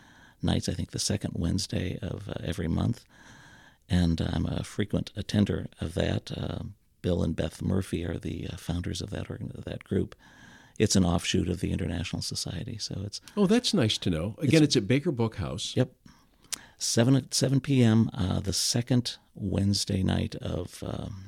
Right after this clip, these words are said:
Speaker 1: every month.
Speaker 2: Do you happen to know Father Patrick Collins?
Speaker 1: He, I think he attends there. Yes, he does. <laughs> I
Speaker 2: Okay. Uh, uh, Father Collins has, uh, sat in your chair, uh, more than a few times
Speaker 1: Okay,
Speaker 2: here on
Speaker 1: yeah.
Speaker 2: Common Threads. He's
Speaker 1: Oh,
Speaker 2: a good
Speaker 1: he's
Speaker 2: friend
Speaker 1: brilliant
Speaker 2: and, uh,
Speaker 1: man.
Speaker 2: yes,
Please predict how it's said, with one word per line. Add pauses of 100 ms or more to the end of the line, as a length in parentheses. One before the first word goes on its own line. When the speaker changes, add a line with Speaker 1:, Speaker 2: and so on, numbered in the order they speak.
Speaker 1:
every
month. (1120)
Speaker 2:
Do
you
happen
to
know
Father
Patrick
Collins?
Speaker 1:
He,
I
think
he
attends
there.
Yes,
he
does.
<laughs>
I
Speaker 2:
Okay. (400)
Uh,
uh,
Father
Collins
has,
uh, (1000)
sat
in
your
chair,
uh, (100)
more
than
a
few
times
Speaker 1:
Okay,
Speaker 2:
here
on
Speaker 1:
yeah.
Speaker 2:
Common
Threads.
He's
Speaker 1:
Oh,
Speaker 2:
a
good
Speaker 1:
he's
Speaker 2:
friend
Speaker 1:
brilliant
Speaker 2:
and,
uh,
Speaker 1:
man. (340)
Speaker 2:
yes,